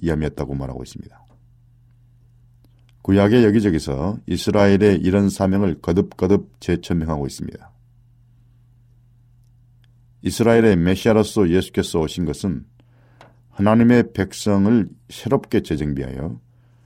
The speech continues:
그들이 마침내는 하나님께서 의도하신 사명, 곧 그들이 이방인들에게 축복이 되는 사명을 이루도록 하기 위함이었습니다.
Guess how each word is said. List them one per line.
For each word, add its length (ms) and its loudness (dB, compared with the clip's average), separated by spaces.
그들이 340 2
마침내는 640 -2
하나님께서 600 -2
의도하신 720 -2
사명, 480 -8
곧 240 -4
그들이 340 2
이방인들에게 960 4
축복이 420 0
되는 200 4
사명을 540 2
이루도록 500 2
하기 400 -2
위함이었습니다. 720 -8